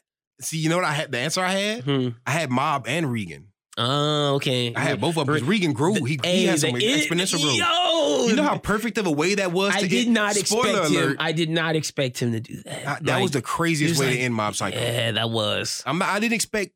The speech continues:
Speaker 1: like, I, I watched the whole entire season. I
Speaker 2: Even
Speaker 1: didn't know
Speaker 2: though
Speaker 1: where
Speaker 2: we've
Speaker 1: they
Speaker 2: been
Speaker 1: were going.
Speaker 2: spoiling a lot before this point, but spoiler alert.
Speaker 1: Well, spoiler alert for
Speaker 2: Yeah.
Speaker 1: Mob Psycho, you know what I'm saying? But did, did you, did you know that this season, the
Speaker 2: Was the
Speaker 1: series
Speaker 2: end?
Speaker 1: was ended on this season?
Speaker 2: I didn't find out till halfway through.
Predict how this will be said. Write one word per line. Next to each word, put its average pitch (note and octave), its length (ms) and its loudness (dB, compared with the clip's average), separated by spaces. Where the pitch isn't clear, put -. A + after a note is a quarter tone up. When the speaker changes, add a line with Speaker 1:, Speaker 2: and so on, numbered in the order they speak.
Speaker 1:
like, D#3+ 180 -4
I, D#3+ 100 -2
I - 20 0
watched F3 300 -2
the E3+ 100 -2
whole G3 180 2
entire E3 340 0
season. B2 500 -6
I C3 60 -4
Speaker 2:
Even B3 100 2
Speaker 1:
didn't D#4 100 4
know C#4+ 80 4
Speaker 2:
though A3 80 4
Speaker 1:
where G3+ 60 4
Speaker 2:
we've F#3 80 4
Speaker 1:
they G3 80 4
Speaker 2:
been F#3 80 2
Speaker 1:
were D#3 60 0
going. D3 60 -8
Speaker 2:
spoiling F#3 360 2
a C#3 80 2
lot B2+ 340 0
before B2+ 320 -2
this G#2+ 160 -4
point, - 300 -12
but - 200 -8
spoiler C3+ 440 0
alert. F#2 280 -8
Speaker 1:
Well, A3 100 2
spoiler A3 260 2
alert F3 160 2
for B2 60 0
Speaker 2:
Yeah. C#3+ 40 0
Speaker 1:
Mob B2+ 160 0
Psycho, C#3+ 300 -2
you A1+ 60 -10
know C2 80 -12
what F#2+ 40 -8
I'm G#2 80 -6
saying? A2+ 240 -2
But D3+ 160 -2
did, G3 160 -4
did F#3 180 0
you, A#3+ 300 0
did F3+ 180 0
you C4 120 2
know F#3 360 2
that A3 240 -4
this F#3+ 160 0
season, A3 720 -2
the E3+ 80 0
Speaker 2:
Was D3+ 100 4
the - 80 2
Speaker 1:
series E3+ 280 4
Speaker 2:
end? G#3+ 80 2
Speaker 1:
was A#3 100 0
ended B3+ 260 0
on B3+ 100 -2
this C4 120 -4
season? C#4 240 0
Speaker 2:
I F#3 200 2
didn't F#3 420 2
find F#3 200 0
out D3+ 140 2
till D3+ 120 2
halfway B2 320 -2
through. B2 220 -18